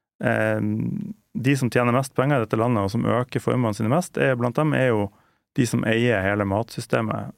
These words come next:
Altså Reitan-familien som eier Rema,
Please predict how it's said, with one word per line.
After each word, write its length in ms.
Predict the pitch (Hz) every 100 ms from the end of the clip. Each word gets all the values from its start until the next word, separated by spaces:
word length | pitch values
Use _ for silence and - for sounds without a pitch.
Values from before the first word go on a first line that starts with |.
| -
Altså 580 | 113 - 107 101 104 110 _ _ -
Reitan-familien 800 | 110 117 - 127 131 127 127 127
som 140 | - 110
eier 220 | 104 104
Rema, 440 | 120 139 139 139